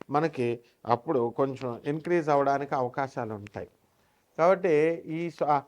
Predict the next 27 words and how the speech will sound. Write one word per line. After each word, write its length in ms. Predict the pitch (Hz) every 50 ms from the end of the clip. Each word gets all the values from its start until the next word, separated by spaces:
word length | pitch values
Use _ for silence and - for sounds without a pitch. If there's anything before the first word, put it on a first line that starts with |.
| _ _ _ _ -
ఏది 340 | 127 139 165 202 214 240 247
ఏమైనప్పటికీ 840 | 233 220 214 214 214 214 214 214 214 208 208 202 190 196 190 202
కూడా 240 | 185 190 190 190 196
మనం 280 | 190 175 165 170 165 156
కనుక 340 | 160 160 160 165 180 180 - -
చూసుకున్నట్లయితే 1000 | 151 143 - - - 160 160 160 156 160 - 127 120 - - 160 135 107 110 - - _ _ _ _ _ -
ఈ 40 | 131
యొక్క 220 | 147 151 151 -
గురుగ్రహము 1040 | 156 131 120 117 143 165 196 190 165 160 175 165 147 147 147 139 135 131 113 95 98 - _ _ -
మనకి, 560 | 127 131 131 127 127 143 139 127 113 123 - _ _ _ _ _ - -
ఆ, 280 | 113 120 117 117 113 110
మిథున 360 | 113 117 131 131 160 170 185
రాశిలో, 640 | 180 180 175 170 170 - 170 170 175 170 170 170 - - -
ఆ, 440 | - 143 135 131 131 131 131 127 123 120 113
జన-, 320 | 123 123 127 139 143 143 143 _ _ _ _ - 117 110
జూన్ 380 | 107 98 120 147 170 175 165
రెండో 320 | 147 151 147 151 160 160 156
తారీఖు 380 | 160 156 143 147 147 127 139
రెండు 180 | 135 135 135 139
వేల 180 | 143 143 143
ఇరవై 300 | 143 139 127 123 127 139
ఆరో 420 | 139 127 120 117 123 135 160 175 160
సంవత్సరం 460 | - 170 165 160 151 170 160 160 156
వరకు 280 | 156 151 147 - 160 147
ఉండడము, 480 | 135 110 110 113 123 143 156 185 226 _ _ _ _ _ _ _ _ _ _ -
దాని 240 | 139 156 175 170 156
తదనంతరం 920 | - 151 143 160 180 196 196 202 185 202 190 185 156 143 143 151 156 170